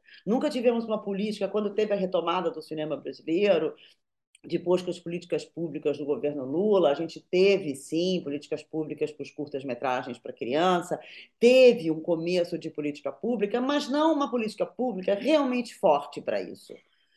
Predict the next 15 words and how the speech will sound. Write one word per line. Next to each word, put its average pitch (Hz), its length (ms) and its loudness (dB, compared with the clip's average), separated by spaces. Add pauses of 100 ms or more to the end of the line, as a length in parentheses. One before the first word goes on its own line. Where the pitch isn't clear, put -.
(200)
Realmente 254 480 4
forte. 160 440 2
Vamos 247 520 2
investir 208 800 -2 (220)
no 196 80 2
audiovisual 185 500 2
para 151 120 0
a - 20 0
infância, 220 520 0
vamos 226 560 2
formar, 185 680 0 (320)
né, 196 200 2
a 185 80 4
plateia, 202 800 6 (500)
vamos 269 500 4